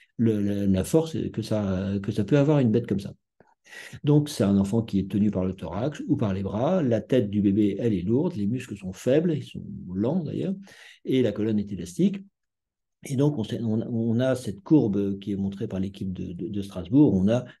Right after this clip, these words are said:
l'amplification de la, des, des, des mouvements avec la répétition du secouement, et ça atteint un niveau d'énergie qui est équivalent à celui d'un impact.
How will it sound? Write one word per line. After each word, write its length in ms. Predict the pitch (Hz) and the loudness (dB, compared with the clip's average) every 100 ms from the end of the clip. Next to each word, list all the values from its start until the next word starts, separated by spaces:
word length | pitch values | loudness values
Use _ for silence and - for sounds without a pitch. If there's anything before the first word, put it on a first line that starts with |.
| - | 0
l'amplification 1040 | 117 127 143 120 127 113 - 147 131 110 | 2 4 2 2 2 2 4 2 2 0
de 200 | 151 98 | -6 -2
la, 400 | 107 98 92 95 | -2 0 -2 -4
des, 220 | 95 101 98 | -4 -4 -2
des, 140 | 98 | -2
des 120 | 101 | 0
mouvements 520 | 110 101 101 143 165 - | 0 2 2 2 0 -4
avec 380 | 113 113 151 147 | -2 0 0 0
la 160 | 98 | -4
répétition 640 | 90 104 127 113 101 156 156 | -6 -4 -4 -2 -4 -4 -4
du 100 | 104 | -4
secouement, 520 | 107 104 95 147 190 | -8 -6 -2 -2 -2
et 100 | 95 | -6
ça 160 | - | -8
atteint 240 | 76 - 151 | -10 -4 -4
un 180 | 139 90 | -2 0
niveau 240 | 110 117 | 2 4
d'énergie 500 | 92 87 90 131 185 | 2 -2 -2 -4 -2
qui 100 | 113 | -2
est 120 | 113 | -2
équivalent 420 | 107 101 82 113 139 | -2 -4 -4 -4 -4
à 20 | |
celui 220 | 113 117 | 0 0
d'un 160 | 101 113 | 2 0
impact. 300 | - 87 | -2 -6